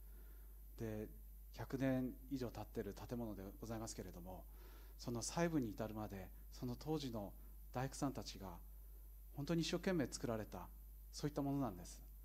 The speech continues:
ですので、そういった意味で取り壊してはならないというふうに、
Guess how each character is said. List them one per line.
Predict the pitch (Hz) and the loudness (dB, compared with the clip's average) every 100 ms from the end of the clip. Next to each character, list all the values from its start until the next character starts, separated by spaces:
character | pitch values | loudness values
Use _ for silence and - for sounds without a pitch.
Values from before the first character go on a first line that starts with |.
| - - - - - | -12 -12 -12 -12 2
で | 160 | 4
す | 180 | 6
の | 151 | 6
で、 | 120 110 104 | 6 2 0
そ | - 143 | 0 0
う | |
い | |
っ | 143 | 2
た | 156 | 4
意 | 151 | 6
味 | 170 | 4
で | 139 123 101 - - - - | 6 4 4 -4 -12 -12 -6
取 | - 135 | -2 0
り | |
壊 | - 143 | 4 4
し | - | 6
て | 147 | 4
は | |
な | 135 139 | 6 6
ら | 156 | 8
な | 135 | 6
い | |
と | 113 | 4
い | 104 | 0
う | |
ふ | 98 | -2
う | |
に、 | 90 85 | -4 -6